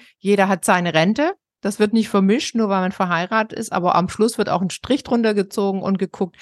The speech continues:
wer hat mehr und dann der Ausgleich, auch wir, hier wieder der, die Idee der Einverdiener-Ehe.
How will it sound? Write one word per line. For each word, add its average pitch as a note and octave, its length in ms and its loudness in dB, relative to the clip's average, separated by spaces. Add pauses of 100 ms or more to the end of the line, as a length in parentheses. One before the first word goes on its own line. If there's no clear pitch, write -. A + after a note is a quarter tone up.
(140)
wer F#3 160 4
hat F3+ 220 0
mehr F#3 320 4 (340)
und F3+ 380 -2
dann E3+ 240 2
der D#3+ 160 4
Ausgleich, F3+ 520 2 (180)
auch E3+ 180 0
wir, F#3 160 2
hier G3+ 240 2
wieder G3 160 2
der, E3 200 -2
die E3 200 -6
Idee F3 220 0
der E3+ 140 2
Einverdiener-Ehe. G3 920 0